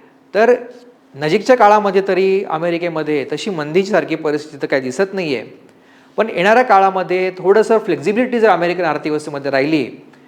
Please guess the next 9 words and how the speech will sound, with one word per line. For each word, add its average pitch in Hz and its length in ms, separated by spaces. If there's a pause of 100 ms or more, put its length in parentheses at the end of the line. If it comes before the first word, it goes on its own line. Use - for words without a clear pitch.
(260)
आणि 165 140
काही 175 260
देशांना 190 500
भारतासारख्या 143 680
जर 156 120
सूट 226 220
मिळाली 151 480 (560)
आयात 175 280
करामध्ये, 143 600